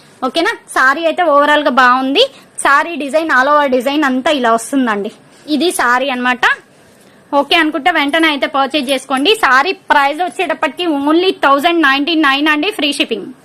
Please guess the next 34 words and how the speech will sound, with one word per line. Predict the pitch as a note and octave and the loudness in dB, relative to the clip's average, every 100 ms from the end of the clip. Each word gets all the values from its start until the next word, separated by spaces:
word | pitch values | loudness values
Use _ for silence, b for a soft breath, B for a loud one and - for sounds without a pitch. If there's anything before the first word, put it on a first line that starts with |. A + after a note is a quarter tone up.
| B B B B - | B B B B -6
And | C#4 | -2
నెక్స్ట్ | D4+ C#4 - | -2 -4 -2
వన్ | F#4+ F4 | 0 0
అయితే | C#4 D4 | -2 -4
చూసేద్దాం. | B3+ A3+ A#3 G#3 G3 - B B _ - | -4 -4 -6 -6 -10 -12 B B _ 0
సారీ | G4+ F4 | 2 2
అయితే | D#4 C4 C4+ C4 | -2 -6 -8 -10
చూసేద్దామండి. | B3+ C4 C4 B3 B3+ E4+ | -8 -6 -4 -4 -4 -2
లైట్ | F4+ B3 B3 D4+ E4+ - | 0 0 0 -2 -6 -4
ప్యారెట్ | G#4 E4+ C4 B3 C#4 | -4 0 0 0 -6
గ్రీన్ | A#3 B3+ B3+ | -6 -6 -4
అన్నమాట. | C4 A#3+ A#3 D4 | -4 -2 0 2
ఆ, | - A#3+ A#3+ A#3 A#3 A#3 - - | 2 4 4 4 4 0 -4 0
సారీ, | A3+ G#3+ | 0 0
పిస్తా | C4+ - D#4+ C#4+ | -6 -2 -2 0
గ్రీన్ | B3 C4 A#3+ | -2 -2 -2
అన్నమాట. | A3+ A3 G#3+ B3 | -2 -2 0 -2
పిస్తా | F4+ - | -2 -2
గ్రీన్ | D4+ C4 C#4 | -2 -2 -6
కలర్ | C4+ B3+ A#3+ | -2 0 -2
కి | E4+ | -4
పింక్ | - B3+ B3 C#4 | -6 -4 -4 -2
కలర్ | C4+ A#3+ | -2 -2
అన్నమాట. | A3+ A3 A3+ G4 - B B B - B3 | -4 -4 -2 -2 -4 B B B -4 0
And | B3+ | 2
all | B3 C4+ E4 | 2 2 2
over | D#4+ | 0
మొత్తం | C#4+ B3+ - D#4+ | 0 -6 -2 0
మనకి | D#4+ C4 B3+ | 0 -2 -2
ఇలా | A#3+ | 0
మ్యాంగో | A#3+ A3+ B3+ D#4+ | 2 0 2 2
డిజైన్ | C#4 B3 C4 | 2 0 0
అయితే | C4 B3 | 0 -2
వచ్చేసింది. | A#3+ A3+ B3 B3+ B3+ G4+ | -4 -4 -6 -4 -2 -2